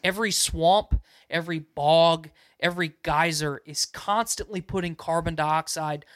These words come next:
methane, um, you know, naturally occurring uh, occurring butane, you know, all these gases into the atmosphere twenty-four hours a day, three hundred sixty-five days a year, and have, has done it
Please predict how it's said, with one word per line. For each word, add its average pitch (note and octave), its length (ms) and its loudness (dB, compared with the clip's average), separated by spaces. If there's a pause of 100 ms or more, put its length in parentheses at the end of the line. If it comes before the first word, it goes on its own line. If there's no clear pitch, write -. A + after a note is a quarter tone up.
(160)
methane, D#3+ 920 -2 (440)
um, C#3+ 600 -6 (800)
you D3+ 100 -8
know, D3 120 -4
naturally D#3 500 0
occurring D3+ 400 -6 (260)
uh, D#3 160 0
occurring D3+ 500 -4
butane, D3+ 680 -4 (460)
you F3+ 120 -2
know, F3+ 120 0
all A3+ 180 4
these A3+ 200 -4
gases F#3+ 600 0
into F3 180 -6
the E3+ 160 0
atmosphere D#3+ 640 -2 (840)
twenty-four F#3 480 -4
hours F#3 240 0
a - 20 -12
day, E3+ 180 -2
three E3 200 -10
hundred D#3+ 240 -6
sixty-five D3 460 -6
days D3 200 -4
a C#3+ 40 -14
year, D#3 240 -2 (280)
and E3+ 160 -4
have, F#3+ 360 2 (160)
has B3 480 2
done G#3 220 0
it F#3 160 -2